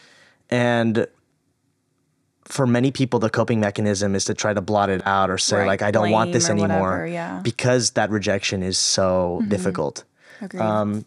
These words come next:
Speaker 1: and I think that's why this is such a rich topic, because it is this eternal thing that we're all trying to navigate.
Speaker 2: Yeah.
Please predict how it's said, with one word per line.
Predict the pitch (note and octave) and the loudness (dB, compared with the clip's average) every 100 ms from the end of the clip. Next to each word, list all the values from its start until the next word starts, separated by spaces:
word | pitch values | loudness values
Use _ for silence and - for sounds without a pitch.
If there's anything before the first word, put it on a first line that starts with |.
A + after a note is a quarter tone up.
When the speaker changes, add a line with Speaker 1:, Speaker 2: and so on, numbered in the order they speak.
| - | 0
Speaker 1:
and | C3 - | 0 2
I | B2+ | 0
think | - D3 | 0 2
that's | C#3+ - | 2 2
why | A#2 A2+ B2 | 4 4 4
this | A#2 - | 2 2
is | A#2 | 2
such | - A#2 G#2+ | 2 2 2
a | A#2+ | 0
rich | F2+ F2+ - - | 0 -2 -2 -2
topic, | G#2 D3+ - - - - | 0 0 -2 -8 -10 -10
because | A2 A2+ G#2 | -4 -2 0
it | A2 | 2
is | G#2+ C3+ - - _ _ _ _ _ | 2 2 0 -4 _ _ _ _ _
this | - A2+ G#2 - - _ - | -2 0 2 0 -6 _ -8
eternal | A2+ - - A2+ A#2 A2+ | -8 -6 0 2 2 2
thing | - B2+ A#2+ F#2 - | 2 2 2 0 -4
that | G2 G2 | -2 -2
we're | F#2+ G2 | 2 4
all | G2+ | 4
trying | G#2 - G#2 G2+ G2+ | 0 -2 0 0 -2
to | G2 - | -6 -4
navigate. | F#2+ F#2 G2 A#2 B2+ B2+ C#3+ | 0 2 4 4 4 4 2
Speaker 2:
Yeah. | - | -2